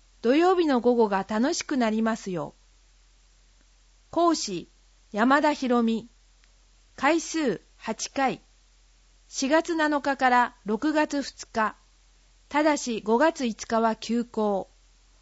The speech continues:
土曜日、十三時から十四時三十分。定員、三十名。水分補給のための飲み物を準備。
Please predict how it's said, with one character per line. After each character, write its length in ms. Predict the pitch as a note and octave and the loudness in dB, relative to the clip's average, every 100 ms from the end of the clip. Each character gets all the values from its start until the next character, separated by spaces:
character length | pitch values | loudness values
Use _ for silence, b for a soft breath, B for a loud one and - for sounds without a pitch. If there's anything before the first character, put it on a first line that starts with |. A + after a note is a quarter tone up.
| _ _ _ | _ _ _
土 140 | G#3+ | 2
曜 260 | C4+ D#4+ D4 | 4 4 4
日、 260 | F#3 D#3+ - _ _ _ _ _ _ _ _ | 0 -8 -12 _ _ _ _ _ _ _ _
十 240 | B3+ E4 | 0 0
三 260 | E4 F4+ F4+ | 4 2 2
時 140 | D4+ | -2
か 140 | B3 G#3+ | -4 -2
ら 200 | G3 F#3+ | -2 -4
十 260 | G#3 D4+ | -2 2
四 160 | D#4+ C#4+ | 2 2
時 120 | A3 | -2
三 280 | G#3 A#3 B3 | -6 -2 -2
十 160 | A#3+ B3+ | -2 -8
分。 360 | _ F#3 D#3+ - _ _ _ _ _ _ _ _ _ _ _ _ _ _ | _ -8 -8 -14 _ _ _ _ _ _ _ _ _ _ _ _ _ _
定 260 | - C#4+ C#4+ | 2 4 4
員、 340 | C#4 C4 A#3 - _ _ _ | 0 -2 -6 -10 _ _ _
三 300 | - C#4+ E4+ | -2 0 0
十 260 | D#4 E4 A#3+ | 0 0 0
名。 320 | E3 C#3+ - _ _ _ _ _ _ _ _ _ _ | -2 -10 -18 _ _ _ _ _ _ _ _ _ _
水 280 | - D#4 E4+ | -4 2 2
分 200 | F4 F4+ | 2 0
補 140 | D#4 E4 | 0 0
給 200 | E4 D4 | 0 2
の 140 | A#3+ | 0
た 160 | A3+ A3+ | 0 0
め 120 | A#3 | 2
の 140 | G#3+ | 2
飲 140 | G3 G3 | 2 2
み 140 | C4+ | 2
物 320 | D#4 D#4+ C4+ | 2 2 2
を 80 | G3+ | 0
準 320 | E3+ A3+ A#3 | 0 0 0
備。 160 | E3+ D#3 | -2 -8